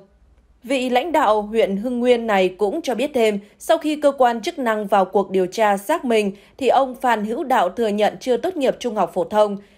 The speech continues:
"Hiện chúng tôi đang tiếp tục xem xét xử lý theo quy định của pháp luật."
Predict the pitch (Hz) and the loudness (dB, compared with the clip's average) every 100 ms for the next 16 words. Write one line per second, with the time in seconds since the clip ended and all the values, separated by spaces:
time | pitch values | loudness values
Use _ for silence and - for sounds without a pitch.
0 | _ - 285 240 247 247 277 254 240 233 | _ -2 0 0 -4 0 2 2 2 0
1 | 214 392 285 196 220 202 202 339 392 285 | -2 -4 -4 -4 -4 -4 0 0 0 -2
2 | 190 170 214 240 247 233 226 220 180 214 | -2 0 -4 -2 -2 -2 -4 -4 -4 0
3 | 175 160 330 240 190 | 0 0 0 2 0